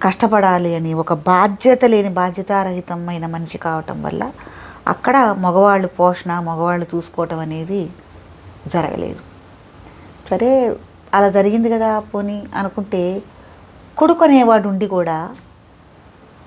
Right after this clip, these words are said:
అమ్మని చూడాలి, చెయ్యాలి, ఆ, అమ్మని పోషణ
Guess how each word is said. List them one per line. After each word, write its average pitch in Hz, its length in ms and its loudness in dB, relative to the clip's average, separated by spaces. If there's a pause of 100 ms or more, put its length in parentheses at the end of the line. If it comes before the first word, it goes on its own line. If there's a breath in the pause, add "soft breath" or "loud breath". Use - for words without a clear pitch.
(240)
అమ్మని 214 300 4 (100)
చూడాలి, 180 560 0
చెయ్యాలి, 175 420 0 (1400)
ఆ, 262 120 2 (160)
అమ్మని 196 280 2
పోషణ 196 380 4